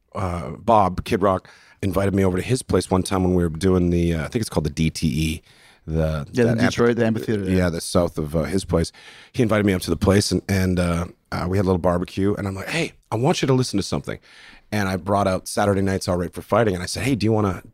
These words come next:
Speaker 1: do you wanna sing the second verse of this?" And he's like, "I'm in." I'm like, "Okay, cool. That's amazing. Now I think we should find a shredder, some, someone to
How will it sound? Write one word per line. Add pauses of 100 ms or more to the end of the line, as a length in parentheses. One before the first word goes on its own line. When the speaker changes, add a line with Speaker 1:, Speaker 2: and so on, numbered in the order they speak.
(160)
Speaker 1:
do
you
wanna
sing
the
second
verse
of
this?" (400)
And
he's
like,
"I'm
in."
I'm (560)
like,
"Okay,
cool. (560)
That's
amazing. (420)
Now
I
think
we
should
find (280)
a
shredder, (420)
some,
someone
to